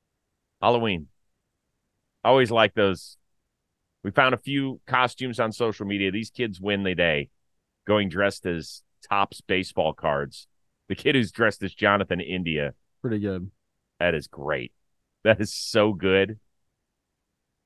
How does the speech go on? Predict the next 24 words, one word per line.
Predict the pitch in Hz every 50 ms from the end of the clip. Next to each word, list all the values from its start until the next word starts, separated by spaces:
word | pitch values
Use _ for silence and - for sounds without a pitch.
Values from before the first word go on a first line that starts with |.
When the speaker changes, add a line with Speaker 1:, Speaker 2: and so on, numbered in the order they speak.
| _ _ -
Speaker 1:
God | - 90 98 95 85
almighty. | 78 69 69 76 80 80 71 65 - -
I | _ _ _ _ _ _ _ _ _ _ _ _ _ _ _ _ - 170
mean, | 165
Speaker 2:
We | 165
Speaker 1:
you, | 170
Speaker 2:
did | 196 202 190
Speaker 1:
you | 180 208
Speaker 2:
this | 202 202
Speaker 1:
have | -
Speaker 2:
for | 208
my | 196 196 190 196
D-backs | 185 175 208 233 185 170 139 131 - -
team. | - 147 123 113
This | 113 120 120 -
was | 143 135
awesome. | 156 175 165 123 117 - - 98 98
I, | 107 117
I | 117 117 127
love | 123 123 135 135 127
this | 131 127 123 104
Speaker 1:
You | 127
Speaker 2:
idea. | 120 131 147 170 202
Speaker 1:
did? | 190 87 175 92